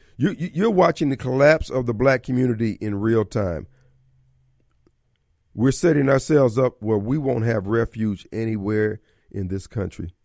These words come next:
where people want to put up with our crap. After we've displayed the arrogance, the ingratitude, just the, just, just bad behavior.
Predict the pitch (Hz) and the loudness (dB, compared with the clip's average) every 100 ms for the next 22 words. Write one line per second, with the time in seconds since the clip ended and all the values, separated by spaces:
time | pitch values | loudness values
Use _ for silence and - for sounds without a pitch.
0 | _ 95 - 90 95 85 - 90 87 80 | _ -8 -6 -6 -6 -6 -6 -8 -6 -8
1 | 82 - 85 50 _ _ _ _ _ _ | -8 -8 -10 -10 _ _ _ _ _ _
2 | _ _ _ 123 120 107 127 131 110 - | _ _ _ -4 -4 -2 -2 0 -4 -6
3 | 117 127 127 110 98 - 120 131 123 120 | -2 0 0 -2 -6 -2 0 2 0 -2
4 | 120 - 104 110 95 107 123 117 - 123 | -4 -6 -6 -6 -4 0 2 0 0 0
5 | 123 117 117 _ _ _ _ _ _ _ | 2 0 -6 _ _ _ _ _ _ _
6 | _ _ _ _ _ _ _ _ _ _ | _ _ _ _ _ _ _ _ _ _
7 | _ 101 147 - - 113 196 - _ _ | _ -4 -4 -4 -8 -8 -8 -10 _ _
8 | _ 120 208 - - - _ _ _ _ | _ -12 -10 -10 -16 -20 _ _ _ _
9 | - - 196 254 214 247 214 226 311 233 | -4 2 4 4 0 0 2 2 0 -6